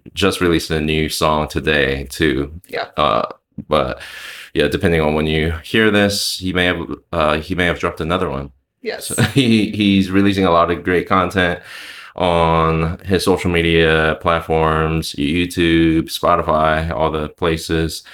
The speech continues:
Speaker 1: Uh, Jonathan is a musician, producer, songwriter,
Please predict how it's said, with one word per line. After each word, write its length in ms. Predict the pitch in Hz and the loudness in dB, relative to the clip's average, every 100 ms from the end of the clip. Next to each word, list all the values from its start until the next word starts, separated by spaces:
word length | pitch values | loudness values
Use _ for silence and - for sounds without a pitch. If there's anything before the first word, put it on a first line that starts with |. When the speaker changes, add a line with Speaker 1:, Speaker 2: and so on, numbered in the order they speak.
| - - - - - | -20 -18 -20 -14 -4
Speaker 1:
Uh, 200 | 82 76 | -2 2
Jonathan 400 | 107 110 113 95 | 2 2 2 2
is 100 | 85 | 2
a 60 | |
musician, 960 | 85 85 87 90 107 - 110 107 107 110 - - - | 0 -2 0 0 0 0 0 2 -2 -4 -12 -20 -20
producer, 920 | - 90 95 101 - 98 95 92 92 | -6 0 2 2 2 2 2 2 0
songwriter, 1000 | 92 - 92 92 92 92 90 90 90 90 | -2 0 2 4 2 2 2 2 0 -2